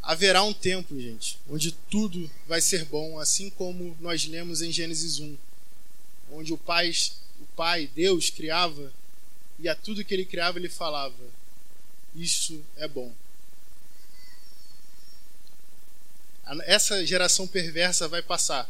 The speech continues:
É isso que Pedro tá anunciando. Não há guerra, caos político, intrigas ou depravação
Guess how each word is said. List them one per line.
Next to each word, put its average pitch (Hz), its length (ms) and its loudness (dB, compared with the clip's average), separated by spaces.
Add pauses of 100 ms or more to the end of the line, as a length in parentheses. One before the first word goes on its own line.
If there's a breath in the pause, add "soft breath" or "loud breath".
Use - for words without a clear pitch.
(100)
É 151 80 0
isso 190 160 4
que - 80 -2
Pedro 170 320 -2
tá 165 140 -2
anunciando. 143 500 -2 (1400)
Não 185 240 2
há 196 140 6
guerra, 156 800 4 (160)
caos 208 380 2
político, 190 640 0
intrigas 180 600 2
ou 180 80 0
depravação 185 840 0